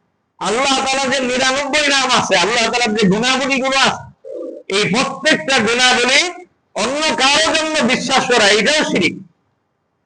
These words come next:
আল্লাহ তাআলার সিফাতের মধ্যে কারো, কাউকে শরীক করা, এটাও শিরিক। আমরা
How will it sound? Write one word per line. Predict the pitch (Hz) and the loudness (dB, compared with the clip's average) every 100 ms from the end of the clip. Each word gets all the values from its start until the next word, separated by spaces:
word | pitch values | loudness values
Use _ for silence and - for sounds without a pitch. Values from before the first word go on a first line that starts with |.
| _ _ | _ _
আল্লাহ | - 175 240 233 | -6 -4 -2 -2
তাআলার | 262 262 208 | -2 -2 -4
সিফাতের | - 220 202 294 320 320 302 | -2 -2 0 -2 0 -2 -2
মধ্যে | 254 226 233 | -2 0 0
কারো, | 226 226 190 - 175 165 | 2 0 -2 0 0 0
কাউকে | 190 233 240 233 | 0 -2 -2 -2
শরীক | 220 208 196 | -2 -2 -2
করা, | 175 147 - - _ _ 175 | -2 -2 -4 -16 _ _ 0
এটাও | 185 233 294 | 0 2 0
শিরিক। | 294 233 190 - - - _ _ _ _ _ _ _ _ _ - | 0 -2 -2 -4 -12 -18 _ _ _ _ _ _ _ _ _ -10
আমরা | 165 196 | -4 -4